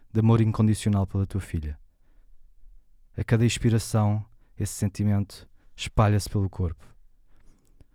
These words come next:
Respira mais fundo. Cada vez mais.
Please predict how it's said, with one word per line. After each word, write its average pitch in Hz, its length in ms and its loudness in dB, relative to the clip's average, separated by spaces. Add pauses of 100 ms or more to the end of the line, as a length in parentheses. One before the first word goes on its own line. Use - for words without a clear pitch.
(120)
Respira 101 440 0
mais 104 260 2
fundo. 98 360 -2 (1700)
Cada 101 180 -2
vez 98 200 2
mais. 98 520 -2